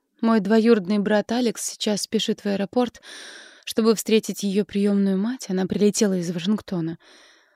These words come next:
Они заедут в больницу, заберут Бьянку и отвезут её домой к Терезе. Миссис Гомес поживёт там пару дней, пока врачи не разрешат Би лететь самолётом. Они говорят, что она полностью поправится». «Другими словами, Бьянка маленькая,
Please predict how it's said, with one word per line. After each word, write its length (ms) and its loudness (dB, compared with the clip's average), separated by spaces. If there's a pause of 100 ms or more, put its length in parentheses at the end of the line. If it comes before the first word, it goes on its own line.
(140)
Они 240 12
заедут 400 6
в 40 2
больницу, 460 4
заберут 380 -2
Бьянку 500 0
и 40 -4
отвезут 380 -4
её 200 -2
домой 420 -2
к 100 -14
Терезе. 500 -6 (840)
Миссис 380 2
Гомес 380 6
поживёт 420 0
там 180 -2
пару 220 -2
дней, 320 0
пока 260 -6
врачи 360 -2
не 140 2
разрешат 440 -2
Би 180 -2
лететь 380 -4
самолётом. 600 -8 (800)
Они 200 6
говорят, 320 4
что 200 -2
она 340 2
полностью 460 2
поправится». 680 -8 (1160)
«Другими 420 8
словами, 640 4
Бьянка 500 2
маленькая, 720 -2